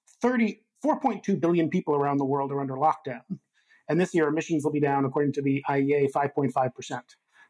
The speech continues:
That's a pretty sobering reminder of how hard it is to decarbonize the world for all the reasons, uh, that, that you just heard.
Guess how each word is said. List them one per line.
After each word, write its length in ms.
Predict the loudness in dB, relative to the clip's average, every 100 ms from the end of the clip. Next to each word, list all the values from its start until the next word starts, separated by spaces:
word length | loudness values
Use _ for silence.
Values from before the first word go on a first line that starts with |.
| -6
That's 140 | -4
a 40 | -4
pretty 400 | -2 0 0 0
sobering 480 | -2 0 0 0
reminder 600 | 2 0 0 0 -2 -6 -14 _
of 140 | -4 -2
how 180 | -2 0
hard 300 | 0 0 0
it 80 |
is 360 | -4 -8 -10 -14 -8
to 80 | -2
decarbonize 800 | 0 2 0 0 -4 -6 -12 -18 _ -6
the 80 | 0
world 320 | 2 2 -2
for 120 | -4
all 100 | -2
the 60 | 0
reasons, 560 | 0 2 0 -2 -4 _ _ _ _ _ _ -4
uh, 260 | 0 2 2 0
that, 240 | -2 -2
that 180 | -4 -4
you 80 | -6
just 220 | -6 -6
heard. 340 | 0 0 0